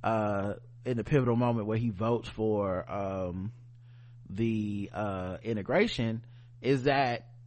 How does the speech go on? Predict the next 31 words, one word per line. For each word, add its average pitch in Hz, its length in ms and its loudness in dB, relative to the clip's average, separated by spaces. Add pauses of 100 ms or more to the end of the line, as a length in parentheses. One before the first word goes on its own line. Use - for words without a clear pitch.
the 139 100 2
realization 143 560 4
that 123 140 0
all 147 200 10
the 139 80 4
shit 139 280 0
that 117 100 0
they 127 180 2
preached 165 640 0 (220)
about 113 340 6
helping 151 320 4
people, 117 540 2 (560)
well, 123 120 6
that's 156 220 4
what 143 160 4
the 123 80 -4
fuck 135 300 2 (160)
everybody 135 420 4
was 113 220 0
doing 127 580 4 (800)
around 143 540 8
him. 113 500 2 (640)
They 147 160 8
were 143 200 6
actually 170 420 6
helping 160 280 8
people, 120 520 2
and 127 200 0
he 165 220 0
was 151 180 4
like, 123 340 4